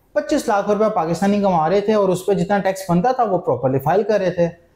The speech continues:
उनके documents में contradiction नहीं थी, profile उनकी clean थी।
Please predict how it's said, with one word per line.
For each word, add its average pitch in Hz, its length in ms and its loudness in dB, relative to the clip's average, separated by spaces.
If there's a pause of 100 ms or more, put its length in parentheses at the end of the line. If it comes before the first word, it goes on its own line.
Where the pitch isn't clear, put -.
(280)
उनके 294 260 0
documents 226 440 0
में 233 140 2
contradiction 190 540 0
नहीं 190 220 2
थी, 226 380 -2 (320)
profile 226 420 0
उनकी 226 240 0
clean 160 380 0
थी। 110 340 -2